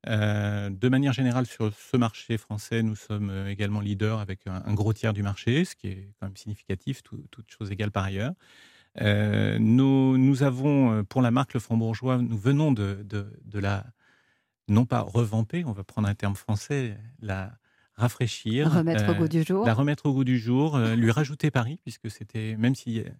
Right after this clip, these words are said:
Speaker 1: elle est fabriquée au Mans, son origine est Paris. Euh, et, euh, et donc,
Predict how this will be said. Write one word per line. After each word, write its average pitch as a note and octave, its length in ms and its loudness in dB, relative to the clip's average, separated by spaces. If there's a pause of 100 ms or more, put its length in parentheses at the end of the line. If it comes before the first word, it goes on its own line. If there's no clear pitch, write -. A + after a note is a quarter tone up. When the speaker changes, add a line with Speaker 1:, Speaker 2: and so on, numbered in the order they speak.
(140)
Speaker 1:
elle G#2+ 80 -6
est G2 100 -2
fabriquée G#2+ 380 -2
au G#2 80 -2
Mans, B2+ 340 0
son G#2 220 -4
origine G#2+ 320 -2
est G#2 40 -6
Paris. G2+ 320 -10 (720)
Euh, G#2+ 520 2
et, C3 300 4
euh, A2 440 2
et A2+ 160 4
donc, C3+ 260 2